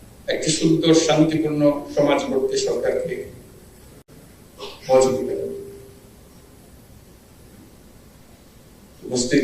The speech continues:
সুধীমণ্ডলী, আজকের বিশ্বে নারীরা যতটুকু অধিকার আর স্বাধীনতা চর্চা করতে পারছেন,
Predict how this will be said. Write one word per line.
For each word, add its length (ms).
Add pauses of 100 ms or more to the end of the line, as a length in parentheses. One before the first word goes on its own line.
(120)
সুধীমণ্ডলী, 640 (1700)
আজকের 420
বিশ্বে 320 (120)
নারীরা 360
যতটুকু 380 (100)
অধিকার 340 (580)
আর 160
স্বাধীনতা 520
চর্চা 260
করতে 340
পারছেন, 340